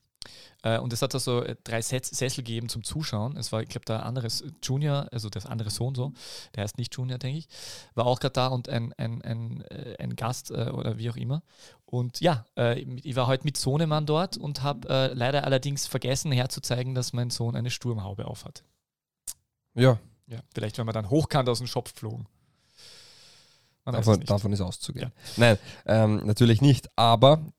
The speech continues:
Speaker 2: um einen kurzen Überblick zu verschaffen, wir haben uns drei Schwerpunkte heute rausgesucht. Wir sind ja wie immer bestens vorbereitet. Dementsprechend, wir werden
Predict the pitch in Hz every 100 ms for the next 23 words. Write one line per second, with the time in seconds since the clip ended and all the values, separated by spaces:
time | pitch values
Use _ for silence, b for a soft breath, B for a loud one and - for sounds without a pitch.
0 | - 139 135 - 110 120 - 139 - 131
1 | 156 117 113 - 117 - 110 - 147 -
2 | b b 123 135 135 - 120 123 135 165
3 | - - - 120 175 - 123 110 107 104
4 | 104 104 - 104 127 139 - - 117 113
5 | 110 117 110 107 - - 113 - - 110
6 | - 110 113 101 107 123 - B B B
7 | B B 117 131 - 139 135 120 123 120
8 | 123 135